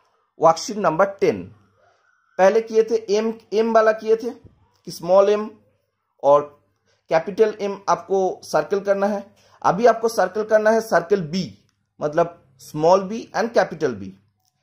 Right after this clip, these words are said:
same to same ऐसा। ठीक है, तो आज हम लोग आज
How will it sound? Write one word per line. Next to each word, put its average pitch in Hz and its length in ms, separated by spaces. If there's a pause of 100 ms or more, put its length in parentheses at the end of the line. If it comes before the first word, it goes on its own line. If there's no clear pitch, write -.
(800)
same 247 240
to 240 140
same 220 180 (800)
ऐसा। 156 400 (3500)
ठीक - 180
है, 101 160 (680)
तो - 60
आज 233 340
हम 233 160
लोग 254 320 (200)
आज 190 220